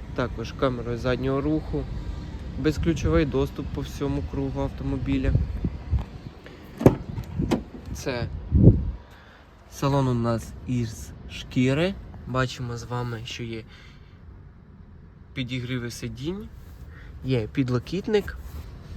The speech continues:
повний електросклопакет, електрорегулювання дзеркал, блокування дверей,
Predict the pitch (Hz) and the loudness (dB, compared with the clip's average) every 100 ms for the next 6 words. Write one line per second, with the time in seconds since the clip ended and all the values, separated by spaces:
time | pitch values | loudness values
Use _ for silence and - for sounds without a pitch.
0 | - - - - - - - - - - | -10 -10 -12 -10 -10 -8 -6 -6 -4 -4
1 | - - - - - - - - - - | -2 -4 -2 2 2 0 -6 -8 -8 -8
2 | - - - - - - - - - - | -6 -6 -6 -8 -10 2 10 10 10 4
3 | - - - - - - - - - - | 4 4 0 -4 -6 -4 -4 -8 -8 -8
4 | - - - 143 131 127 113 - 127 127 | -4 -4 -4 0 4 4 4 -2 0 0
5 | 123 - 117 - 135 120 - 117 175 185 | 0 -4 -8 -6 -4 -2 -2 -4 -2 -2
6 | - - - - - - - - - - | -4 -10 -10 -10 -8 -8 -8 -10 -10 -4
7 | 131 131 127 - 120 120 127 135 127 117 | 0 2 2 0 0 0 2 2 2 0
8 | 113 117 110 151 151 185 185 156 123 123 | -2 -4 -2 -2 0 0 0 -2 -4 -4
9 | 120 117 117 117 117 135 160 190 | -4 -2 -2 -4 -4 -2 -2 -2